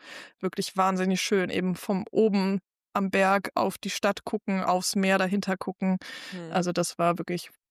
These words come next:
Speaker 1: wunderschön. Ich glaub, das war wahrscheinlich auch für alle das, das Highlight des Urlaubs, allein durch diese <laughs> wilde Anreise, wie wir da hingekommen sind.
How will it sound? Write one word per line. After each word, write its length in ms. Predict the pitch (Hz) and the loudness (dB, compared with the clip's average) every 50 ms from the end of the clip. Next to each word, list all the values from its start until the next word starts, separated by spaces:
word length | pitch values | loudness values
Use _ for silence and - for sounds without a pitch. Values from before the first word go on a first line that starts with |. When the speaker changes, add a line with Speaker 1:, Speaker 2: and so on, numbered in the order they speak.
| _ - | _ -4
Speaker 1:
wunderschön. 440 | - 180 156 165 170 - 196 - - | -2 -2 0 -2 -2 -4 -6 -4 -6
Ich 100 | 190 - | -6 -2
glaub, 140 | - 190 - - | -2 -4 -2 -2
das 180 | 190 - - | -4 -4 0
war 180 | 202 185 180 185 | 2 2 2 2
wahrscheinlich 380 | 202 208 - - 214 190 - - | 2 0 0 0 0 0 2 0
auch 120 | 208 190 | -2 -2
für 220 | - - - - 175 | -2 -2 0 2 2
alle 180 | 190 202 196 | 2 2 0
das, 380 | 185 208 - - - - - _ _ _ - | -2 -2 -4 -6 -8 -10 -12 _ _ _ -8
das 160 | - - - | -6 -4 -2
Highlight 440 | 247 202 202 233 208 196 202 196 - | 0 2 2 4 4 2 2 2 0
des 100 | 202 - | -4 -6
Urlaubs, 440 | - 196 202 190 190 190 196 208 - | -2 -2 0 2 4 2 2 0 0
allein 320 | - 196 190 185 208 214 | -2 2 2 2 2 2
durch 180 | 196 208 - - | -2 -4 -6 -6
diese 340 | 220 202 185 190 196 196 190 _ - - - - _ _ - | -6 -2 0 0 0 0 0 _ -12 -20 -20 -20 _ _ -2
<laughs> 400 | 226 - - 302 254 - - - | -2 2 4 4 2 2 0 -2
wilde 420 | 247 214 220 233 233 240 233 220 | -4 0 2 2 4 4 4 4
Anreise, 640 | - - 233 - - - 226 - 262 - - 233 214 | 4 2 0 -2 -4 -4 -2 -2 -4 -6 -4 -4 -2
wie 120 | 214 214 | -2 0
wir 60 | 208 196 | 0 2
da 80 | 196 | 2
hingekommen 520 | 190 202 202 - 208 - - - 196 196 208 | 2 2 0 -4 -6 -4 -4 -4 -4 -6 -8
sind. 300 | 226 - - 220 - | -8 -8 -8 -8 -8